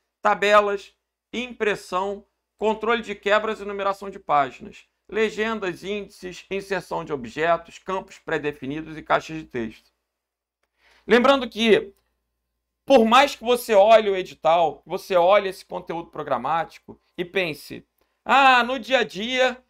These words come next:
eu trabalho com Windows, Word, Excel, é tranquilo."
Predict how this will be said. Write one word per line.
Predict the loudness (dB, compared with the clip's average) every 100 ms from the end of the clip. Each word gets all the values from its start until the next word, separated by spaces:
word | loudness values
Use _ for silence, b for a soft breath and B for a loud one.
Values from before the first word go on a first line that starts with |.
| -8
eu | -6
trabalho | -4 2 2 2
com | -6
Windows, | -6 -4 -6 -6
Word, | -4 -6 -6
Excel, | -12 -10 -2 2 2 -2 _ -8
é | -8
tranquilo." | -6 -8 -6 -6 -6 -8